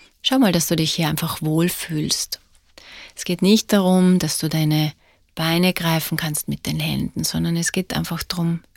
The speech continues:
dieses Gefühl des Geborgenseins, des Loslassens zu kreieren. Und wenn du jetzt so schön ein- und ausatmest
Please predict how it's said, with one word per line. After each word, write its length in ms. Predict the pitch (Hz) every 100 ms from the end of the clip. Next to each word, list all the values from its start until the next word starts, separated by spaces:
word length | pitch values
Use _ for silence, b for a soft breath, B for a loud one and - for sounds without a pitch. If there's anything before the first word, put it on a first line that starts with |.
| _
dieses 300 | 170 170 -
Gefühl 500 | 180 - - 185 185 B B B B B -
des 120 | 180
Geborgenseins, 840 | - 170 170 170 175 175 - 160 156
des 220 | 160 160
Loslassens 920 | 147 160 165 160 160 - 160 165 - - _ _ _ _ _ _ _ _ _
zu 160 | - 175
kreieren. 760 | - - - 170 175 180 180 175 - _ _ _ _ _ _ _ _ _ _ B B B B B B B B B _
Und 80 | 180
wenn 120 | 175
du 60 | 175
jetzt 220 | 165 -
so 180 | 175 170
schön 280 | - 175
ein- 340 | - 170 170 196
und 220 | 185 -
ausatmest 1500 | 160 170 226 - - 185 180 - 175 170 170 - - - -